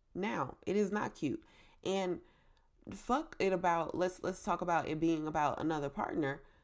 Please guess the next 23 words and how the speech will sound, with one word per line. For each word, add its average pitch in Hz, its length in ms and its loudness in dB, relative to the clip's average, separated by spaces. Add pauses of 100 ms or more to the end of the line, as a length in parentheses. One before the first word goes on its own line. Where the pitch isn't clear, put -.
(240)
It's 320 220 0
just - 180 -2
not 190 400 0 (600)
okay, 202 800 0
because, 226 280 -2 (440)
again, 220 680 2 (760)
beyond 233 440 6
dating, 202 360 4
I'm 202 140 4
just 208 340 -2
so 196 240 4
big 175 280 4
about 156 320 6
what 160 300 0
you 190 100 -2
call 160 280 0
yourself 180 520 0
is 147 160 -2
what, 151 280 0
what 147 200 -2
you're 185 100 0
gonna 160 200 0
bring. 156 420 -4